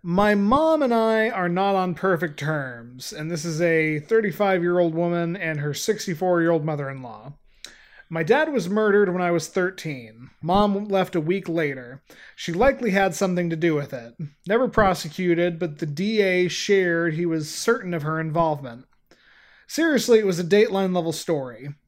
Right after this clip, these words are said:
Nonetheless, twenty-three years later, she and I speak about once every three months. I've made peace for my own sake, but we are definitely not close, and I have a healthy amount of boundaries in place with her, which include her not having contact with my kids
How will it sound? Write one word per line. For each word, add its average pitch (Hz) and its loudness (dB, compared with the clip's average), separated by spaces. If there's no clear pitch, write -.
Nonetheless, 220 2
twenty-three 214 0
years 175 2
later, 175 2
she 240 -2
and 262 0
I 220 4
speak 208 -4
about 185 0
once 170 -4
every 175 -2
three 170 -2
months. 156 -8
I've 208 -2
made 285 -2
peace 240 -2
for 226 -6
my 196 0
own 185 -2
sake, 170 0
but 175 -2
we 175 2
are 170 2
definitely 202 0
not 175 -2
close, 160 -2
and 170 -4
I 160 0
have 160 0
a 151 -2
healthy 247 -2
amount 185 -2
of 147 -6
boundaries 170 0
in 160 -6
place 165 -4
with 151 -6
her, 151 -2
which 151 -8
include 202 -2
her 208 -6
not 190 -2
having 175 -2
contact 185 -4
with 160 -8
my 143 -6
kids 269 -8